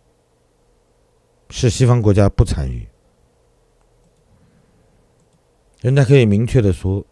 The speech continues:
不卷入战争，但是保留决定自己行动的权利。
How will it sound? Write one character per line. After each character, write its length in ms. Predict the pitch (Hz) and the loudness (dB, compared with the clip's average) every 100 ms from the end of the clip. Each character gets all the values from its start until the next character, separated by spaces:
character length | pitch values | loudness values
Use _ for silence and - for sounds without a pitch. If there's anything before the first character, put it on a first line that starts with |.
| _ _ | _ _
不 260 | 220 180 120 | -2 0 0
卷 300 | 107 78 71 | -2 -4 -6
入 320 | 92 98 78 | -6 -6 -6
战 220 | 92 73 | -6 -8
争， 260 | 64 62 60 _ _ _ _ _ _ _ _ _ _ _ _ _ _ _ _ _ _ _ _ _ _ _ _ _ _ _ _ _ _ _ _ | -10 -14 -18 _ _ _ _ _ _ _ _ _ _ _ _ _ _ _ _ _ _ _ _ _ _ _ _ _ _ _ _ _ _ _ _
但 140 | 143 | -4
是 120 | 117 123 | -2 -4
保 300 | - 80 78 | -4 -4 -4
留 280 | 78 80 127 _ _ _ _ _ _ _ _ _ _ _ _ _ _ _ _ _ _ _ _ _ _ _ _ _ _ _ _ _ _ _ _ _ _ _ _ _ _ _ _ _ _ _ - | -4 -6 -8 _ _ _ _ _ _ _ _ _ _ _ _ _ _ _ _ _ _ _ _ _ _ _ _ _ _ _ _ _ _ _ _ _ _ _ _ _ _ _ _ _ _ _ -4
决 220 | 113 131 | 2 4
定 220 | 151 120 | 4 0
自 200 | - 123 | -4 -6
己 160 | 85 80 | -4 -6
行 260 | - 87 | -6 -8
动 180 | 90 98 | -6 -6
的 120 | 76 69 | -6 -8
权 320 | - 64 65 | -14 -16 -12
利。 140 | 73 | -14